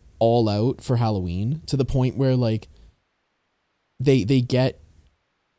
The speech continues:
t-shirts or, like, clothing and they stuff it so well, and then they hang it from a tree and it looks like a real person hanging. Like, those types of people, like, the keener types of people who go, like, all out.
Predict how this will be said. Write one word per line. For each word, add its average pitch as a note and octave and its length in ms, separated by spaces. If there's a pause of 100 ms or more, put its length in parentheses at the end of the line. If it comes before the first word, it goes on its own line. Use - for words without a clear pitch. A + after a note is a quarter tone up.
(600)
t-shirts A2+ 560
or, G#2+ 120
like, G#2 240
clothing A2+ 520
and G2+ 80
they G#2 60
stuff - 400
it - 100
so - 280
well, A#2 480
and A#2 120
then A2 80
they G2+ 80
hang A#2+ 300
it - 100
from B2 120
a G#2+ 60
tree A2+ 240
and B2 100
it - 60
looks G#2+ 220
like A2+ 100
a A#2 40
real G#2 200
person G#2+ 280
hanging. A2 420
Like, F#2 160 (260)
those D3 300
types C3 180
of - 60
people, G2+ 260
like, G2+ 160
the C3 60
keener C3+ 340
types B2+ 240
of A2+ 80
people A2 320
who A2+ 140
go, G#2 180
like, G2+ 300
all G#2 260
out. C2 260